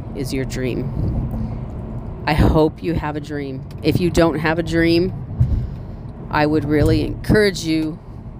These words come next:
to meditate and journal and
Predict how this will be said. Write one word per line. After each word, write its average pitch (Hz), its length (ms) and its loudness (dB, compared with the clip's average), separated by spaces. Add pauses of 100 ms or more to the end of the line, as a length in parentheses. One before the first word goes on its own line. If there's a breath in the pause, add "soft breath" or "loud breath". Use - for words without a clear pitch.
(120)
to 143 440 0 (460 loud breath)
meditate 160 720 2 (1080)
and 131 640 2
journal 160 520 4 (680)
and 139 160 -4